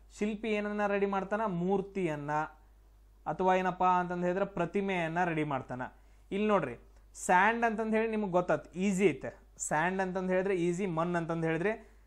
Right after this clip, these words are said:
ಮೂರ್ತಿ ಅಂತಂದ್ ಹೇಳಿದ್ರೆ, ಸ್ಯಾಂಡ್ ಅಂದ್ರೆ ಮೂರ್ತಿ ಆಗತ್ತೇನ್ರಿ? ಮಣ್ ಆಗತ್ತೆ. ಈ ಆಪ್ಷನ್ ಆಗಂಗಿಲ್ಲ, ಎಲಿಮಿನೇಟ್ ಮಾಡಿದ್ರಿ. ಮ್ಯೂಸಿಯಂ, ವಸ್ತು ಸಂಗ್ರಹಾಲಯ ಅಂತಂದ್ ಹೇಳಿದ್ರಿ,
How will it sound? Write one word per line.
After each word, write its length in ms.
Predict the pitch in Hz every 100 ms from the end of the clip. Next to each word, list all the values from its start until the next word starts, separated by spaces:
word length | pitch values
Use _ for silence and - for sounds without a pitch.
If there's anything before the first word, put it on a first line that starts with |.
| - - - - -
ಮೂರ್ತಿ 440 | 160 180 208 208 220
ಅಂತಂದ್ 320 | 202 196 196
ಹೇಳಿದ್ರೆ, 280 | 190 190 196
ಸ್ಯಾಂಡ್ 320 | 196 185 202
ಅಂದ್ರೆ 200 | 202 202
ಮೂರ್ತಿ 420 | 190 175 190 190
ಆಗತ್ತೇನ್ರಿ? 460 | 185 160 170 165 135
ಮಣ್ 280 | 139 170 175
ಆಗತ್ತೆ. 360 | 147 139 123 - - - - - - - -
ಈ 120 | 175
ಆಪ್ಷನ್ 380 | 180 165 - 180
ಆಗಂಗಿಲ್ಲ, 460 | 160 160 160 156
ಎಲಿಮಿನೇಟ್ 480 | 147 147 175 175 156
ಮಾಡಿದ್ರಿ. 300 | 151 131 113 - - - 143
ಮ್ಯೂಸಿಯಂ, 580 | 170 220 202 226 226
ವಸ್ತು 280 | 190 180 -
ಸಂಗ್ರಹಾಲಯ 560 | 220 202 185 180 175 165
ಅಂತಂದ್ 340 | 160 160 170
ಹೇಳಿದ್ರಿ, 260 | 151 135